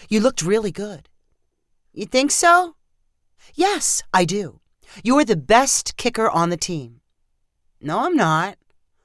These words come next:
Lizzie's a better kicker than me." "Not from what I saw.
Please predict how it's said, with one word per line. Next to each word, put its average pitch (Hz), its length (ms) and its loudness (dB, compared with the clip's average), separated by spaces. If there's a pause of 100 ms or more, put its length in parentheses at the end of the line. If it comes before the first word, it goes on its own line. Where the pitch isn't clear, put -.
(120)
Lizzie's 302 380 0
a 175 60 -2
better 139 260 -4
kicker 156 340 -8
than 123 160 -8
me." 123 400 -10 (1160)
"Not 240 300 4
from 214 180 0
what 180 120 4
I 143 260 -2
saw. - 400 -8